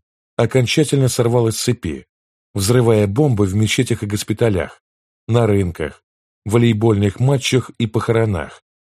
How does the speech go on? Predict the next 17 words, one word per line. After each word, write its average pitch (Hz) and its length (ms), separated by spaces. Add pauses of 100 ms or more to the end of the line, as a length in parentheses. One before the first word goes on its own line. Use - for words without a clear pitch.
(240)
и 139 100
запугивая 107 680
сопротивляющихся 101 1120 (360)
отрубанием 123 720
конечностей 107 760
и - 20
голов. 87 480 (1160)
Джихад 123 580
против 120 300
сил 113 220
джихада 98 720 (260)
ввелся 127 540
на 120 120
нескольких 110 600
уровнях. 69 500 (380)
Исламские 110 600
государства, 107 840